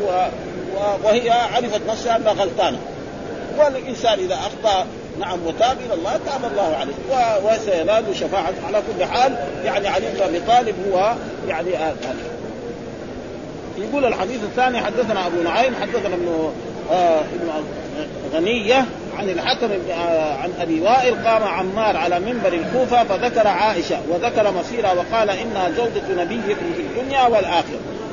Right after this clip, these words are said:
ولكنها مما ابتليتم'". ها؟ هذا بلاء أراد الله أن يصيبكم به، وهذه البلوى يعني قد تؤثر عليكم لأنكم اتبعتوا، والرسول قال:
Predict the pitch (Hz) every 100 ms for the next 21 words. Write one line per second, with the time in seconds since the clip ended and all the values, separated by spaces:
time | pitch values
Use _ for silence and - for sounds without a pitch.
0 | 180 214 226 269 262 233 208 220 240 214
1 | - 190 185 165 143 147 120 107 - -
2 | - - 196 247 - 233 220 220 190 208
3 | 233 233 180 185 208 196 190 214 190 165
4 | 156 214 175 170 160 226 254 247 - -
5 | - 196 202 208 185 170 208 208 220 196
6 | - - 190 185 185 190 175 196 220 -
7 | 185 156 202 240 208 196 - 185 185 175
8 | 156 - - - 196 214 208 190 170 254
9 | 240 165 208 240